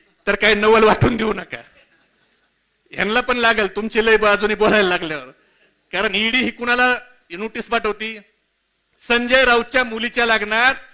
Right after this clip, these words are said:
ज्या फुलावाल्यानं फुलं लावले त्या फुलावाल्याला ईडीनं तीनदा नोटीस पाठवली.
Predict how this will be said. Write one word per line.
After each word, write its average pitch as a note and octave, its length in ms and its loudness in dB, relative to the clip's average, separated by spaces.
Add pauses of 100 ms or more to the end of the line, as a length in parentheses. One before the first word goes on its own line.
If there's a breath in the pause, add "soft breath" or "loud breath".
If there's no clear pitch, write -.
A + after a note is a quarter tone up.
(360 soft breath)
ज्या B3 140 4 (100)
फुलावाल्यानं A#3 580 2 (180)
फुलं A#3+ 240 4
लावले A3+ 380 6 (580)
त्या A#3 160 4
फुलावाल्याला G#3+ 600 2
ईडीनं G3+ 360 0 (140)
तीनदा G#3 260 -2
नोटीस F3 260 -6
पाठवली. - 400 -6